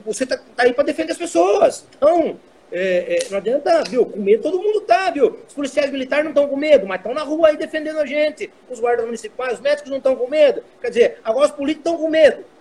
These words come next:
Tão com medo, tão tudo lá no gabinete, no ar-condicionado, com a sua máscara, enfim. <laughs> É, viu? Tá na chuva é pra se molhar, né? <laughs> É, então, e, e também não querem receber críticas, não querem receber críticas. <laughs>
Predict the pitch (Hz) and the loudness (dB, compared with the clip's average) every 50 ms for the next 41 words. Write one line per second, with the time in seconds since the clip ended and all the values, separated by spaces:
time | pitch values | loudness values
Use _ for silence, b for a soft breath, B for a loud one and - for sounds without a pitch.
0 | _ _ - 233 240 233 233 220 247 294 311 302 294 - 277 285 277 254 254 226 | _ _ -8 -8 -8 -6 -8 -6 -4 -4 -4 -4 -6 -10 -4 -4 -4 -4 0 -2
1 | 220 - 196 196 214 262 302 302 302 302 262 247 240 233 196 196 190 190 - 185 | -4 -4 -4 -8 -6 0 0 0 0 0 -4 -6 -6 -6 -6 -8 -12 -14 -14 -16
2 | - 208 277 294 285 285 262 - - - - - - 165 202 254 285 285 285 285 | -12 -8 -8 -6 -6 -6 -8 -6 -10 -10 -8 -6 -8 -8 -6 -8 -8 -6 -6 -8
3 | - - - 277 269 269 247 - B B B - 254 240 226 180 147 - 175 - | -6 -6 -4 -4 -4 -4 -6 -8 B B B -10 -8 -6 -6 -10 -8 -8 -10 -10
4 | - _ _ _ 185 - 170 175 175 175 190 254 262 - - - _ _ 247 262 | -10 _ _ _ -6 -4 -2 -2 -2 -2 -4 -4 -4 -6 -6 -10 _ _ 2 4
5 | 214 139 - - - - 208 226 233 214 220 214 240 240 262 254 - 349 370 381 | 4 4 0 -4 -10 -10 -6 -6 -6 -6 -2 -2 -2 -2 -2 -8 -8 -8 -6 -4
6 | - 370 349 359 349 - - _ 135 160 214 277 294 254 - - - 180 160 151 | -2 -2 0 -2 -2 -6 -8 _ -8 -6 -4 -4 -4 -6 -8 -8 -8 -6 -4 -4
7 | 151 - B B B B - 170 - 202 226 285 330 330 339 277 262 - 262 254 | -6 -8 B B B B -18 -6 -2 0 0 0 0 -2 -4 -4 -4 0 0 2
8 | 240 262 294 320 320 320 311 311 294 269 269 262 262 247 233 226 220 226 269 311 | 4 2 0 0 2 2 4 4 4 2 -2 -2 -4 0 0 0 -2 -2 -4 -6
9 | 311 285 - - - 139 123 - 170 180 - 233 247 247 240 - 214 190 196 - | -6 -6 -8 -8 -8 -8 -8 -8 -14 -10 -8 -6 -6 -6 -6 -8 -8 -10 -10 -10
10 | - 269 294 269 - - - 139 - - _ _ | -8 -8 -8 -8 -8 -10 -12 -12 -12 -12 _ _